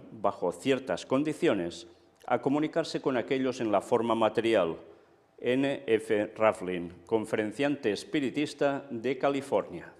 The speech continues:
Ya habéis visto dos definiciones de Webster, más lo que dijo este señor Raflin, un conferenciante espiritista.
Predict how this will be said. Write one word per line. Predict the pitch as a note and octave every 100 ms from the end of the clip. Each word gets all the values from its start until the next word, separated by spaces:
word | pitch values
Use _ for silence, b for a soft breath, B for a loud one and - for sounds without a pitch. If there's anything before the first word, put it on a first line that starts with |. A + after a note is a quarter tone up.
| _ _ _ _ _ _ _ b b b b b -
Ya | B2
habéis | D3+
visto | C3 A2+ G2+ F#2+
dos | A#2 B2
definiciones | A#2 A2+ G2+ A2 D3+ F3+ G#3 - - - _
de | -
Webster, | G2 D#3+ - E3+ E3 E3+ - - -
más | A#2 C3 C3+ B2+ - -
lo | B2
que | A2+ C3+
dijo | E3 F3+
este | - D3
señor | B2+ C3 A#2 F#2+
Raflin, | A2+ A2+ F#2+ F#2 F2+ F2+ - -
un | C#3 D#3+
conferenciante | D#3 B2 G2+ G2 F#2 E2 B2 B2+ C3 B2
espiritista. | - - G#2 F#2+ F2+ - E2+ E2